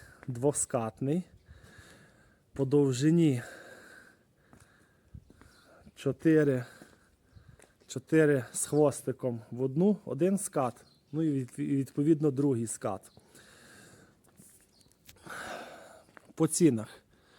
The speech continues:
Профнастил, це, до речі, словацький, по, здається, що двісті п'ятдесят гривень за квадрат.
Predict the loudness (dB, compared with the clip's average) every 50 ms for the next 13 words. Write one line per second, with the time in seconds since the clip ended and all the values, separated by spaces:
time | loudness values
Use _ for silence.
0 | -20 -20 _ _ -2 2 4 4 4 4 2 0 0 0 2 4 6 6 6 4
1 | 0 -4 -12 -20 -12 -6 -4 -2 2 2 2 2 2 0 -2 -6 -4 -2 0 0
2 | 2 2 0 0 -4 -6 -4 -2 -2 -2 -2 -4 -12 _ _ _ _ 0 2 4
3 | 4 4 2 0 -2 -4 _ _ _ -20 -20 -20 -20 -20 -20 -20 -20 _ _ -20
4 | _ -20 -16 -8 -2 2 4 4 4 4 2 -2 -8 -8 -4 -4 -4 -4 -2 0
5 | 0 0 0 -2 -6 -8 -4 0 2 4 4 4 4 4 2 2 -2 -6 -14 _
6 | _ _ _ _ -2 -2 -2 0 0 -2 -2 0 0 2 2 0 0 0 0 2
7 | 2 2 0 -2 -2 -4 -6 -6 -6 -6 -6 -4 -4 -4 -4 -4 -4 -6